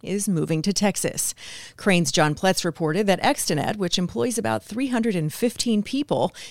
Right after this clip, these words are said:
including a hundred and twenty at its Lisle headquarters, is moving to the Dallas suburb of Frisco.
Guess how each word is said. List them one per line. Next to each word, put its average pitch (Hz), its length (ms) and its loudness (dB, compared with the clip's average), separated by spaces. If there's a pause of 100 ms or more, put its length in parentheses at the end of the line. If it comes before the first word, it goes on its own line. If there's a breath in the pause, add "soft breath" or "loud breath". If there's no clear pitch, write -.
including 214 480 2
a 180 40 0
hundred 180 280 0
and 151 80 -2
twenty 190 400 0
at 147 80 0
its - 120 -4
Lisle 170 420 0
headquarters, 165 760 -2 (280 loud breath)
is 180 160 0
moving 220 360 4
to 226 100 0
the 185 100 2
Dallas 196 440 0
suburb 170 480 2
of 175 100 -2
Frisco. - 640 -2